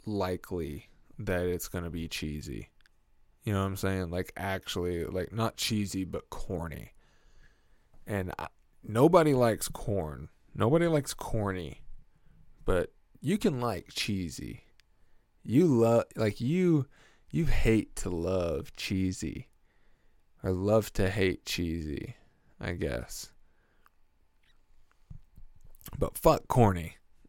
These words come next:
right? <laughs> That's such a weird fucking, like, why is that the thing? Who, who made it? Who made these?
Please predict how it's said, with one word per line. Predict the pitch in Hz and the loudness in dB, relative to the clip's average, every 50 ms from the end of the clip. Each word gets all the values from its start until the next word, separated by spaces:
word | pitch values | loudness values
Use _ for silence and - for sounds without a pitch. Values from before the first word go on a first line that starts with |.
| _ | _
right? | - 123 117 117 117 120 120 131 | 0 2 4 4 4 4 4 6
<laughs> | - - - - - - - - - - - - - - - - - - 427 - - 415 - - - - - - - - - - - - - - - - - - - - - - - - - - - 339 359 381 - - - - - - - - | 6 6 6 4 0 -8 -12 -12 -14 -14 -14 -14 -6 -2 -2 0 2 2 0 2 2 -2 -2 -2 -4 -16 -18 -20 -20 -20 -16 -14 -14 -14 -12 -12 -12 -12 -12 -12 -14 -14 -16 -14 -12 -10 -6 -2 0 0 0 0 -2 -8 -12 -14 -18 -20 -10 -4
That's | - 196 160 - | -2 -2 0 4
such | 170 170 160 - | 2 4 6 10
a | 147 135 | 10 10
weird | 120 113 113 120 117 117 113 107 110 117 - | 10 10 8 8 8 8 8 6 6 4 0
fucking, | - - - 104 101 101 - 104 98 98 95 90 - - _ - - _ _ | -4 2 4 4 4 4 4 0 0 0 -2 -8 -10 -14 _ -20 -20 _ _
like, | - 139 135 131 123 | -4 -2 0 0 2
why | 127 131 143 147 | 4 6 8 10
is | 143 139 131 123 | 10 10 10 8
that | 120 113 110 - | 8 6 6 6
the | - 104 | 2 0
thing? | - - - 101 101 98 101 101 - - _ _ _ _ _ _ _ _ _ _ _ _ _ _ - - _ _ _ _ _ _ _ _ _ _ - - _ _ _ _ _ _ _ _ _ _ _ _ _ _ _ _ _ _ _ - - - 123 | 0 2 0 0 0 -2 -4 -6 -10 -14 _ _ _ _ _ _ _ _ _ _ _ _ _ _ -20 -20 _ _ _ _ _ _ _ _ _ _ -20 -20 _ _ _ _ _ _ _ _ _ _ _ _ _ _ _ _ _ _ _ -12 -6 -2 2
Who, | 123 143 139 131 127 110 - - | 4 6 6 6 4 2 -2 -4
who | - 139 139 | -2 -2 0
made | 127 117 110 101 101 | 2 2 2 2 2
it? | 98 95 - - - | 0 0 -2 -2 -4
Who | 113 123 120 | -4 -2 -2
made | 117 107 101 95 98 104 | 0 0 -2 -2 -2 -4
these? | 101 90 87 90 95 - - - | -4 -4 -4 -4 -4 -6 -10 -16